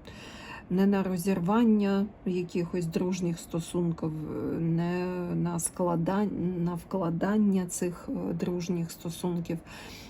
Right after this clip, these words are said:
Вона просто як вирвана з життя. І, знаєте, коли людину викинуло десь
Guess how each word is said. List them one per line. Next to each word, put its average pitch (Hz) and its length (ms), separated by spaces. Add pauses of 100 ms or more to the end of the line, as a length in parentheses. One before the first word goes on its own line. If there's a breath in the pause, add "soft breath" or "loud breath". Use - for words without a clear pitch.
(140 loud breath)
Вона 196 300
просто 208 640
як 185 420
вирвана 170 1040 (140)
з 165 180
життя. 190 640 (640 loud breath)
І, 196 320
знаєте, 202 500
коли 190 260
людину 190 460
викинуло 196 680
десь 160 420